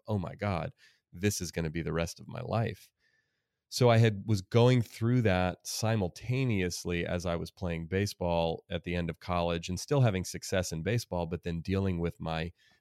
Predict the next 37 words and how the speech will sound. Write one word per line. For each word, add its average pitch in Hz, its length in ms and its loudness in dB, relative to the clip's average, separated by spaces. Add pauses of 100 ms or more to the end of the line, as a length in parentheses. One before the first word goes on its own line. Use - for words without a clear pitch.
mental 87 400 2
health 85 380 -2
and 80 140 0
my 78 120 0
men-, 82 300 0
my 85 180 4
own 92 340 2
struggles 80 440 -4
with 80 140 -6
mental 80 300 -4
illness. 80 400 -4 (720)
Um, 80 480 0 (580)
and 98 200 4
kind 135 260 2
of - 260 -2
came 135 340 2
out, 117 220 2
it 98 100 0
sort 135 180 2
of 101 80 0
all 104 180 4
came 98 280 -2
to 90 140 -4
a 82 60 -2
head 98 240 -2
as 87 120 -6
my 87 140 0
career, 104 520 -2
my 92 120 -2
baseball 101 340 0
career 87 300 -4
ended. 80 420 -4 (580)
I 92 120 2
also 98 300 0
sort 82 260 -4
of 78 100 -6
was 80 260 -8